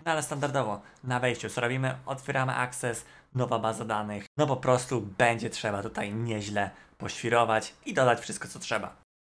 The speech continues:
Okej, więc co robimy? Prawy, znowu importuj, plik tekstowy, jak zwykle szukamy tego, co potrzebujemy. Tu gdzieś mamy, dajemy ewidencja, pyk, next,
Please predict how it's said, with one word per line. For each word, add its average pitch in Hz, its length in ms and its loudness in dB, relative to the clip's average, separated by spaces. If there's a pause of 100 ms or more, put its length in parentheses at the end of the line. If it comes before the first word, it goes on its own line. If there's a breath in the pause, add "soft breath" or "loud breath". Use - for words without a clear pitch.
(120)
Okej, 117 240 0
więc 107 140 -4
co 156 100 0
robimy? 151 260 2
Prawy, 120 480 2
znowu 107 460 -2 (380 loud breath)
importuj, 127 680 0 (300 loud breath)
plik 139 300 -4
tekstowy, 117 600 0
jak 110 180 0
zwykle 110 420 -6
szukamy 135 440 -2
tego, 120 220 -4
co - 120 -8
potrzebujemy. 110 800 -4 (300)
Tu 131 60 -2
gdzieś 110 140 -2
mamy, 127 260 2
dajemy 107 300 -4
ewidencja, 127 640 0
pyk, 135 520 -2
next, 113 500 -4